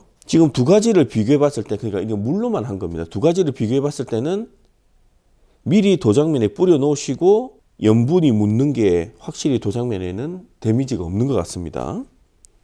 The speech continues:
그럼 이 상황에서 우리가 뭐 세차하듯이 간단하게 한번 세차를 해볼게요. 확실히 이런 식으로 테스트하니까 이제 염화칼슘이 묻기 전에 이걸 뿌려 놓는 게 확실히 효과가 좀 더 나은 것 같습니다.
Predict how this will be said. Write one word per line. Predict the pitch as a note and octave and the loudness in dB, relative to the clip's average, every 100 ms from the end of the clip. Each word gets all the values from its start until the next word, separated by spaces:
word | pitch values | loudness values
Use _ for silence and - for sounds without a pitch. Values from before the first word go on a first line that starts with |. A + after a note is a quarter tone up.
| _ | _
그럼 | - A#2+ A#2+ | -4 -2 -2
이 | |
상황에서 | C#3+ D#3 B2 G#2+ | -2 -2 -2 -2
우리가 | A#2+ E3+ F#3+ | 2 4 4
뭐 | E3+ | 2
세차하듯이 | E3 A3+ C4 C4 C4+ B3+ D3 B3+ - _ _ _ | 0 -2 0 -2 -2 -2 -4 -4 -8 _ _ _
간단하게 | C3+ D#3 F3 F3 | -8 -4 -4 -4
한번 | C3 | -6
세차를 | G#2+ C3 F#3+ D#3 | -8 -10 -8 -8
해볼게요. | G#2 G#2 G2+ C3 - _ _ _ _ - - - - | -8 -10 -10 -10 -14 _ _ _ _ -20 -20 -16 -10
확실히 | C#3+ - C3+ | -6 -4 -4
이런 | C3 E3 | -4 -4
식으로 | D#3+ G#2+ | -6 -6
테스트하니까 | A#2+ A2+ - F#2 F2 A#2 F2+ - | -8 -8 -8 -8 -8 -10 -10 -10
이제 | - D2 | -10 -8
염화칼슘이 | F2+ C#3+ D#3 F3+ - F#3+ D#3 C3 C3 C3+ - - _ _ - - _ | -6 -6 -6 -8 -6 -6 -4 -4 -6 -10 -14 -20 _ _ -20 -20 _
묻기 | A#2 E3 - | -8 -6 -6
전에 | - A2+ F3 A#2 - _ _ - _ | -4 -4 -4 -6 -10 _ _ -20 _
이걸 | G2 G#2+ | -10 -10
뿌려 | - D#3 D3+ | -8 -6 -6
놓는 | G#2+ F2 F2 E2+ E2+ | -6 -8 -8 -10 -10
게 | F2+ C3+ E3+ | -12 -10 -10
확실히 | D3 A2 - D#2+ | -12 -14 -14 -14
효과가 | C#3 - F#2 D2+ | -14 -14 -16 -16
좀 | - E2+ D#2 - | -12 -12 -12 -12
더 | F#2 F2+ | -10 -8
나은 | F#2 C#3 | -8 -8
것 | F#2 | -8
같습니다. | D2+ D2 - C#2+ C2+ | -12 -14 -16 -16 -16